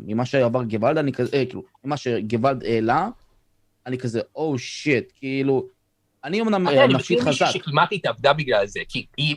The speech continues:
Speaker 2: הכירה מישהו שהתאבד, ואז חוותה עוד פעם את הטריגר הישיר של, "אולי לא ראיתי את הסימנים, אולי באמת משהו לא בסדר",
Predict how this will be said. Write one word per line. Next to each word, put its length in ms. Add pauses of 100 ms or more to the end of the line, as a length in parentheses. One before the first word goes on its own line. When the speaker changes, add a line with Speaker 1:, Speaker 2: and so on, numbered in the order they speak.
(160)
Speaker 2:
הכירה 420
מישהו 300
שהתאבד, 600
ואז 200
חוותה 320
עוד 140
פעם 120
את 80
הטריגר 440
הישיר 260
של, 180 (320)
"אולי 200
לא 120
ראיתי 220
את 60
הסימנים, 520 (280)
אולי 220
באמת 220
משהו 180
לא 80
בסדר", 280